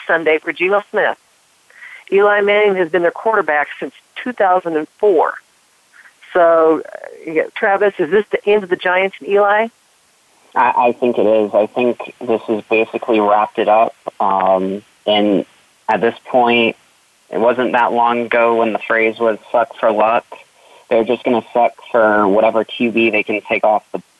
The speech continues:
Speaker 2: board first, 'cause they know it's not Geno Smith delivering the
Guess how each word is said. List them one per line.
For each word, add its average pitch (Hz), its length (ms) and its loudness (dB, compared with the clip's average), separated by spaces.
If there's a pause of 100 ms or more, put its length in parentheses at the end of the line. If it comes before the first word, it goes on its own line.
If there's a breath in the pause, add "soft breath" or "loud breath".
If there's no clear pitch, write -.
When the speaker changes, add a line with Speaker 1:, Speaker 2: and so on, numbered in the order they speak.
Speaker 2:
board 101 500 2
first, 90 380 0 (600 loud breath)
'cause 110 300 0 (160)
they 117 220 -2
know 113 220 0
it's - 160 -4
not 104 240 -2
Geno 104 340 -2 (120)
Smith 95 300 -4 (180)
delivering 98 640 -2
the 95 400 2